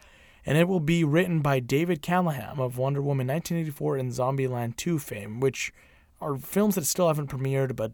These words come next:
I'm gonna give them the benefit of the doubt. It'll be focused on Miles and Gwen, and it will explore a romance that has previously been touched on in the comics and a thread that was considered for Spider-Verse,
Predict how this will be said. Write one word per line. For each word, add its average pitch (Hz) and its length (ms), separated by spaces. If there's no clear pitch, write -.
I'm 127 120
gonna 123 160
give 120 120
them 117 100
the 113 120
benefit 110 240
of 110 80
the 113 80
doubt. 110 300
It'll 165 140
be 165 100
focused 175 440
on 135 120
Miles 160 560
and 123 320
Gwen, 139 500
and 120 280
it 127 120
will 123 280
explore 147 500
a 127 200
romance 143 640
that 113 140
has 120 300
previously 185 480
been 127 160
touched 151 280
on 139 140
in 123 60
the 113 80
comics 170 560
and - 100
a 120 40
thread 160 280
that 135 100
was 120 160
considered 196 520
for 120 160
Spider-Verse, 117 800